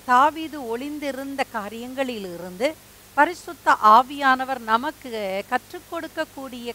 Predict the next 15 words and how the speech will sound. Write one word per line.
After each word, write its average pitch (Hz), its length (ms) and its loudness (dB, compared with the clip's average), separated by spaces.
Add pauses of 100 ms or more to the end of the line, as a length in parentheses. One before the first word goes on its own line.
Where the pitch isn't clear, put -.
காரியங்களை 220 720 -4
குறித்து 269 560 -12
இன்றைக்கு 226 420 -12
நாம் 285 220 -8
தியானிக்க 208 460 -10 (120)
போகின்றோம். 165 600 -14 (400)
கிறிஸ்துவுக்கு 381 640 -6
முன்பாக 247 880 4 (100)
சுமார் 285 380 4
மூவாயிரம் 302 1040 6
ஆண்டுகளுக்கு 262 840 2
முன்பதாக 208 1080 -2 (160)
வேதம் 320 480 -8 (100)
சொல்லுகின்றது, 214 1120 -10 (640)
தாவீது 269 920 8